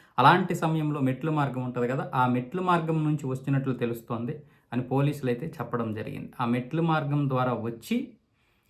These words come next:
సైఫ్ అలీ ఖాన్ ఇంట్లో ఏవైతే విలువైన వస్తువులు ఉన్నాయో ఆ విలువైన వస్తువుల కోసమే వచ్చాడా, లేకపోతే ఎవరినైనా చంపడానికే వచ్చాడా, లేకపోతే ఇంకా అందులో ఉన్నటువంటి పని మనుషులే ఈ పని చేశారనేది ఇంకా పోలీసుల విచారణలో అయితే తేలడం లేదు. కాకపోతే దొంగ మాత్రం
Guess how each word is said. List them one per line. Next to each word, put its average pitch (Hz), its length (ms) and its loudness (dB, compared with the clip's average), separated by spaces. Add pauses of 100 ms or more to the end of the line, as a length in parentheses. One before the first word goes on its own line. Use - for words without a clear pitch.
(220)
సైఫ్ 160 300 2
అలీ 143 380 2
ఖాన్ 139 160 2
ఇంట్లో 135 440 0
ఏవైతే 143 420 2
విలువైన 135 380 2
వస్తువులు 127 360 -2
ఉన్నాయో 123 420 -2
ఆ 123 80 2
విలువైన 143 400 2
వస్తువుల 139 400 0
కోసమే 135 380 2
వచ్చాడా, 120 440 2 (260)
లేకపోతే 127 420 -2
ఎవరినైనా 131 380 2
చంపడానికే 139 600 2
వచ్చాడా, 113 460 -2 (800)
లేకపోతే 143 520 4 (420)
ఇంకా 151 300 4
అందులో 143 400 6
ఉన్నటువంటి 147 520 2
పని 135 220 4
మనుషులే 151 380 4
ఈ 143 200 2
పని 131 280 4
చేశారనేది 131 460 0
ఇంకా 139 220 2
పోలీసుల 139 560 2
విచారణలో 123 440 -2
అయితే 120 220 -2
తేలడం 117 480 0
లేదు. 104 160 -8
కాకపోతే 143 480 2
దొంగ 135 360 4
మాత్రం 156 500 0